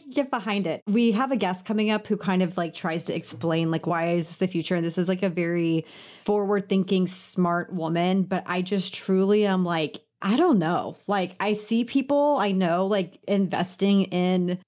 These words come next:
N F Ts. And, and, like, quite frankly, I'm just kind of like, "Well, what is preventing me from, like, literally saving this and saying I own it too?" <laughs> Like,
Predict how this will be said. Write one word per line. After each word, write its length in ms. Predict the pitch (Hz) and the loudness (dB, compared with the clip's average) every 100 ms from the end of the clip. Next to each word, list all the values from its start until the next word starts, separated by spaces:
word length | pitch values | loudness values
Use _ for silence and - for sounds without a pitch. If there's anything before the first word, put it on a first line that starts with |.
| - | -2
N 140 | 196 | 0
F 140 | 196 | 0
Ts. 640 | 196 - 175 185 208 226 - | -2 -4 0 4 4 2 -2
And, 300 | 185 202 190 - | -2 0 0 0
and, 140 | 208 | 2
like, 160 | 220 208 | 2 2
quite 280 | - 220 202 | -2 -4 -2
frankly, 320 | 214 190 226 | -4 0 2
I'm 120 | 226 | 2
just 140 | 208 - | 0 0
kind 160 | 220 | 2
of 60 | 214 | 2
like, 160 | 202 - | 0 -2
"Well, 240 | 208 185 - - _ - | -4 -4 -6 -20 _ -2
what 140 | 214 | 0
is 100 | 330 | 0
preventing 640 | - 359 233 226 254 240 | 0 0 2 2 4 4
me 160 | 202 202 | 4 4
from, 220 | 190 202 | 2 2
like, 220 | 190 170 | 2 0
literally 340 | 175 190 208 190 | 0 2 2 2
saving 480 | 185 175 170 175 156 | 0 -2 0 0 0
this 240 | 160 - | -2 0
and 160 | 175 165 | 0 0
saying 340 | - 170 170 | 0 -2 -2
I 180 | 160 165 | -2 -2
own 200 | 170 165 | -4 -4
it 140 | - | -4
too?" 440 | - 277 226 185 165 | 0 0 0 -2 -4
<laughs> 40 | |
Like, 160 | 254 | -6